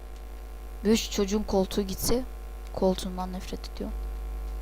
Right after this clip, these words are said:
Oho, vay pant olmaya hazır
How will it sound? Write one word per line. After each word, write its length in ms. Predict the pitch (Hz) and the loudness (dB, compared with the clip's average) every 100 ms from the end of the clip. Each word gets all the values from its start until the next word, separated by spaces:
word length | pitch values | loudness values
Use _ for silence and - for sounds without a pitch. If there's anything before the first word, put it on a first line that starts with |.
| - - - - - - - - - - - - - - - - - - 180 180 - - - - - - - - - - - - - - - - - - - - - - - - - - - - - - - - - - - - - - - - - - - - - - - - - - - - - - - - - - - - - - - - - - - - - - - - - - - - - - - - - - - - - - - - 208 | -4 -6 -6 -6 -4 -4 -4 -6 -8 -8 -8 -8 -8 -10 -8 -6 -4 -4 6 10 10 10 6 4 -2 -2 -4 -4 -6 -6 -8 -8 -8 -6 -6 -6 -6 -6 -6 -6 4 8 8 8 6 6 6 4 0 -2 0 0 0 0 -2 -6 -8 -8 6 8 8 6 -2 -2 -2 -4 -6 -8 -8 -6 -4 -4 -2 -4 -4 -6 -6 -4 -4 -4 -6 -6 -6 -4 -4 -4 -6 -6 -8 -8 -8 -8 -8 -8 -8 -8 -8 -8 -8 -10 -10 -10 -8 -8 -8 -8 -6 2 10
Oho, 1500 | 233 262 226 233 247 240 240 226 226 220 214 208 202 202 202 | 12 12 10 12 12 12 12 12 12 12 12 10 8 6 10
vay 240 | 254 277 | 12 12
pant 440 | - 269 269 240 247 | 12 12 12 10 6
olmaya 460 | 247 247 247 240 | 6 4 4 6
hazır 920 | 233 226 233 247 247 247 247 240 240 | 6 6 6 8 10 10 10 8 6